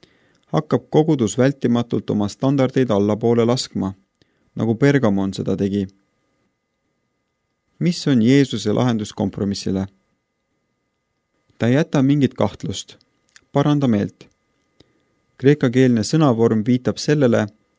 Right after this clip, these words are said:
et kahetsus on midagi, millega peab alustama. Pergamonlased ilmselt ei arva, et nad vajavad meile parandust,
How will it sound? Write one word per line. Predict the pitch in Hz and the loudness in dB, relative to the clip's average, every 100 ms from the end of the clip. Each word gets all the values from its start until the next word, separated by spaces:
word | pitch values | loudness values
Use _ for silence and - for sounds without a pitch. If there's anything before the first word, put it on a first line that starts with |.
| _ - | _ -8
et | 117 - | -6 -2
kahetsus | 156 165 143 - 117 | 2 2 0 -2 0
on | 113 | 2
midagi, | 151 160 110 113 107 - _ _ _ - | 4 2 2 0 -2 -4 _ _ _ -4
millega | 131 139 110 107 | 0 2 2 0
peab | 107 95 | -2 2
alustama. | 123 113 - - 98 95 - _ _ _ _ _ _ _ _ _ _ _ _ _ _ _ _ | 2 2 -4 -8 -6 -6 -10 _ _ _ _ _ _ _ _ _ _ _ _ _ _ _ _
Pergamonlased | 147 175 165 127 120 117 117 110 | 0 2 2 2 2 2 2 2
ilmselt | 127 156 135 113 - | 2 0 0 -2 -2
ei | 113 | 0
arva, | 135 156 110 107 104 _ _ _ - | 2 2 2 0 -2 _ _ _ -4
et | 107 | -4
nad | 113 101 | -2 0
vajavad | 135 143 107 104 | 2 4 2 0
meile | 107 104 104 | 0 0 0
parandust, | - 107 107 107 - - | -2 -2 -2 -4 -8 -12